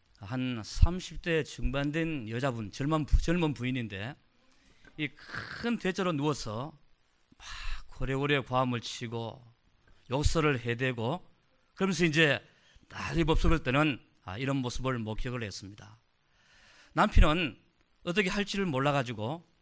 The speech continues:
그냥 그 옆에 멍하니 앉아 계시더라고요. 그래서 이제 저희들이 앉아서 잠시 기도를 하고 난 후에, 아, 제가 이제 그분에게 물었습니다. "성로님, 아, 안녕하십니까? 무슨 일이 있으십니까?"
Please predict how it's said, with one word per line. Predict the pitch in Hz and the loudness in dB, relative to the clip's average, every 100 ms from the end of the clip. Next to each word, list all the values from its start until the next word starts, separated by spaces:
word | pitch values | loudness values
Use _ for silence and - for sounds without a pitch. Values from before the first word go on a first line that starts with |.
| _ | _
그냥 | 185 180 | 0 0
그 | - | 0
옆에 | 151 - 127 143 - | 2 6 6 6 2
멍하니 | 131 127 143 156 135 120 | -4 0 4 4 2 -2
앉아 | 143 127 | -2 -2
계시더라고요. | 104 - 110 107 - - _ _ _ _ _ _ _ _ _ - - - - - - | -4 -8 -8 -10 -16 -20 _ _ _ _ _ _ _ _ _ -20 -20 -20 -20 -20 -10
그래서 | 180 | -4
이제 | 175 | -4
저희들이 | 160 165 160 | 0 0 4
앉아서 | 147 139 127 | 2 2 -4
잠시 | 120 123 120 135 123 107 92 | -8 -8 -8 -4 -4 -4 -8
기도를 | 147 135 117 | -8 -4 -4
하고 | 117 | -4
난 | 107 101 | -6 -6
후에, | 104 110 113 - - _ _ | -6 -8 -10 -16 -20 _ _
아, | 95 90 | -14 -10
제가 | - 123 | -6 -4
이제 | 113 107 | -4 -6
그분에게 | - 120 120 107 | -8 -6 -6 -4
물었습니다. | 110 123 - 98 95 101 113 - _ _ _ | -6 -6 -8 -10 -14 -16 -18 -20 _ _ _
"성로님, | - 120 117 110 117 131 - _ _ _ _ _ _ - | -12 -6 -4 -4 -4 -6 -12 _ _ _ _ _ _ -18
아, | 90 87 92 | -14 -12 -12
안녕하십니까? | 98 110 110 104 127 123 110 107 107 107 | -8 -6 -6 -4 -6 -6 -6 -6 -8 -12
무슨 | 127 117 123 | -10 -4 -2
일이 | 120 120 | -2 -6
있으십니까?" | 107 110 123 127 - 117 120 | -8 -8 -6 -4 -4 -8 -10